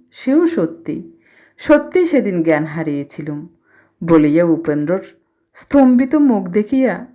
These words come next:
সে একটুখানি থমকিয়া গেল, কিন্তু পরক্ষণে তাহা জোর করিয়া কাটাইয়া বলিল,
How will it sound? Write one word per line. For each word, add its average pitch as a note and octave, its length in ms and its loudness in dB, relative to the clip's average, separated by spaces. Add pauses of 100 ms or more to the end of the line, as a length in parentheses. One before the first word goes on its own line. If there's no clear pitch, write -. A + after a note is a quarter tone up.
সে - 200 -4
একটুখানি A#3 640 0
থমকিয়া C#3+ 560 -6
গেল, C#3 340 -4 (580)
কিন্তু D4 260 4
পরক্ষণে A#3+ 640 2
তাহা A#3+ 240 -2
জোর F3 280 -2
করিয়া D#3+ 360 -4
কাটাইয়া F3+ 500 0
বলিল, D3+ 340 -2